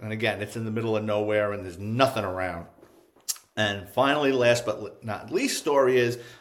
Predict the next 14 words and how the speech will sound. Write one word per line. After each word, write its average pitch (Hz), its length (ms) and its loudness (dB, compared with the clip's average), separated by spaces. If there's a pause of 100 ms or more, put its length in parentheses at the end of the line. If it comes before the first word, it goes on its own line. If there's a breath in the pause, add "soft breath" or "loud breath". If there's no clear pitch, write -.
a 104 80 -2
barefoot 180 600 4
man 127 300 2
was 113 160 -2
found 117 380 -2
hanged 107 580 -2
inside 120 480 0
a 104 40 -4
subway 175 440 2
tunnel 117 380 -4
near 110 140 -2
Grand 127 340 -2
Central 131 340 -4
Station 120 500 -4